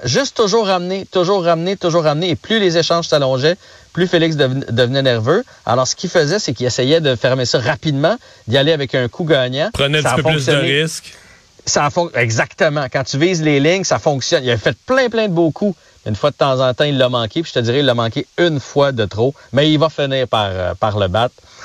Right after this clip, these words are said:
Speaker 1: Alors bref, euh, belle performance de Félix Auger-Aliassime. Et, euh, Medvedev va affronter Andy Murray en finale. Puis tu sais, c'est pas un gros tournoi, là, hein. C'est un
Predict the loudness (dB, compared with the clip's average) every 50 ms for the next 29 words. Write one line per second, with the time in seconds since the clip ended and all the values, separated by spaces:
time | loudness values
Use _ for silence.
0 | -2 0 2 2 2 2 2 0 0 0 2 2 2 2 2 2 0 0 0 0
1 | 0 0 0 0 0 0 0 0 2 2 2 2 2 -2 -4 -2 -2 -2 0 2
2 | 2 2 2 0 0 0 -2 -2 -2 -4 -6 -10 -14 -20 -20 -20 -12 -4 -2 2
3 | 2 4 4 4 2 2 2 2 0 2 2 2 2 2 2 2 0 -2 -2 -2
4 | -4 -4 -2 0 -2 -2 0 0 0 2 2 2 2 0 0 0 0 -2 -2 -2
5 | -2 -4 -2 0 0 0 -2 -4 -4 -2 0 0 0 2 0 0 0 0 -2 -2
6 | 0 0 -2 0 2 2 2 2 0 -2 -4 -4 -2 0 -2 0